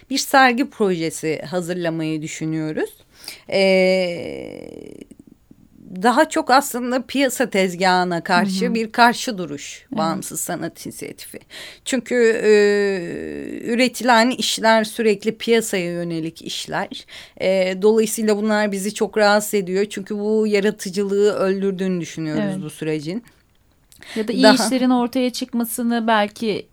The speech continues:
Speaker 2: engelleyen bir süreç de
Speaker 1: Kesinlikle
Speaker 2: olabiliyor.
Speaker 1: aynı fikirdeyim.
Speaker 2: Hı hı.
Speaker 1: Çünkü senin için kriterler oluşturuyorsa biri,
Speaker 2: Evet.
Speaker 1: e, aslında yaratıcılığını elinden alıyor.
Speaker 2: Evet.
Speaker 1: E, dolayısıyla bu süreci aşmak adına, e,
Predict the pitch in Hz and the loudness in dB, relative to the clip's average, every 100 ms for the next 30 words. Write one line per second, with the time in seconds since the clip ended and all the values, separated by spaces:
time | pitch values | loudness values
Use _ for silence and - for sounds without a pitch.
0 | - 220 220 214 208 202 196 190 185 - | -2 0 2 4 4 2 0 -2 -6 -8
1 | 196 185 - 202 262 175 277 311 - 220 | -8 -8 -8 -2 0 2 2 0 2 2
2 | 233 208 196 160 185 180 185 220 214 208 | 4 0 -4 -4 -4 -2 -2 0 -2 -2
3 | 233 254 240 - 277 247 208 - 220 - | -6 -4 -2 0 0 0 0 -2 -4 -2
4 | 208 233 202 202 196 196 196 - 214 208 | -2 2 2 2 0 0 -2 -4 -4 0
5 | 214 208 180 165 175 160 254 277 214 196 | 0 0 -6 -6 -8 -6 -6 -6 -6 -6
6 | 190 170 190 190 185 180 196 214 208 202 | -6 0 2 4 2 2 2 0 -2 2
7 | 202 196 196 - 196 190 202 214 214 196 | 2 2 -2 -4 -2 0 0 0 -2 0
8 | 190 185 175 156 139 214 185 180 - _ | 0 0 -2 -4 -2 -2 -2 -4 -12 _
9 | - - _ - 185 185 185 185 180 233 | -20 -20 _ -2 2 2 2 -2 0 4
10 | 226 220 - 262 220 226 208 220 226 247 | 4 2 -2 -2 4 4 4 0 0 4
11 | 233 202 196 226 - 226 233 202 170 160 | 4 6 4 4 2 -4 0 0 0 -4
12 | 285 339 - - - - 202 202 190 | -6 -8 -14 -20 -6 2 6 6 6